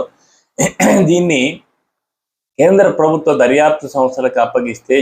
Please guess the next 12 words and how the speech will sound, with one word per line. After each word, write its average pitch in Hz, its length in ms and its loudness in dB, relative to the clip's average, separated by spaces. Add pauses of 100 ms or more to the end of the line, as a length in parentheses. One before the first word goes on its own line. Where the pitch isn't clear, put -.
(180)
చాలా 113 180 2
బాగుంటుందని 110 720 -2
చెప్పి 113 280 -6 (180)
కూటమి 104 300 -4
ప్రభుత్వం 101 340 -4
ఆలోచించింది. 98 720 -4 (280)
అందుకోసం 143 460 0 (100)
పదే 123 220 2
పదే 131 300 0
ఢిల్లీ 120 320 -2
చుట్టూ 123 300 -10
తిరిగి 113 360 -8